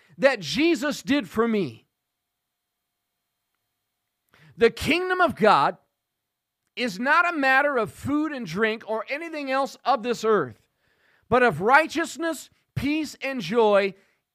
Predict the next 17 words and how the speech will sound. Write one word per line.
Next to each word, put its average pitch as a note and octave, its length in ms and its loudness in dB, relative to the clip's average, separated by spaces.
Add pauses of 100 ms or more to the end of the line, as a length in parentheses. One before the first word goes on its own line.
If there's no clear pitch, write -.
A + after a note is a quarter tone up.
(120)
in D4+ 480 0
the C#4+ 180 6
Holy A3 380 2
Ghost. E3+ 720 -4 (1200)
And A#3+ 140 2
it's A3+ 160 -2
when C4+ 180 0
you C4 140 0
come D#4+ 280 0
to D4+ 60 -2
that C#4+ 260 4
place C#4 420 -4
that - 260 -6
you C#4+ 160 -8
experience B3+ 880 -2
the F#3+ 100 -4
righteousness, C#3+ 840 -4